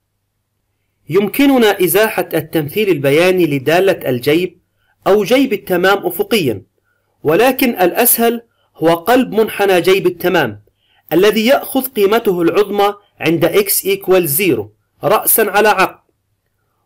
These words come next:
ويمكن الحصول على هذا الانعكاس بافتراض A equals negative ten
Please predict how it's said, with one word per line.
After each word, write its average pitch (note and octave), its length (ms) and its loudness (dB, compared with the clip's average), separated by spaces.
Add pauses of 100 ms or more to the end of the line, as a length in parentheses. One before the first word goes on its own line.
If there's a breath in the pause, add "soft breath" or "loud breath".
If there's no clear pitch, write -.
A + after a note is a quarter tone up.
(120)
ويمكن C4 580 2
الحصول F#3+ 460 0
على F3 200 2
هذا G#3+ 360 2
الانعكاس E3 840 0 (300)
بافتراض F#3+ 880 2
A G3 380 2
equals G#3 360 2 (160)
negative F#3+ 640 0
ten F3 100 4